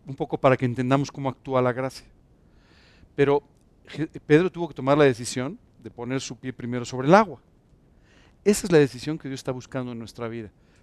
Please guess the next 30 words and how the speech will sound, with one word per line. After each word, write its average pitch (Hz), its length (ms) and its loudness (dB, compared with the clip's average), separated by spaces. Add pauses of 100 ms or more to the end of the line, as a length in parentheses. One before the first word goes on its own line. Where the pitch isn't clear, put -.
(160)
para 120 180 0
salvación 120 600 -6 (880)
y 139 100 -12
constantemente 147 960 -2
para 117 200 -10
que - 120 -18
podamos 120 280 -12
ir 117 140 -14
creciendo 113 540 -10
en 107 80 -10
la 110 80 -8
fe. 127 200 -18 (1500)
Cuando 127 260 -4
nosotros 165 280 -8
hacemos 160 360 -2
esto, 151 340 -6 (720)
a 110 100 -8
veces 131 300 -4
nos 123 140 -10
podemos 120 340 -14
equivocar 127 580 -2
o 123 60 -10
no 120 140 -10
nos 127 140 -12
sostenemos 117 520 -12
en 113 100 -12
fe, 143 360 -2
o, 135 80 -4 (720)
y 113 80 -14
Dios 135 280 -4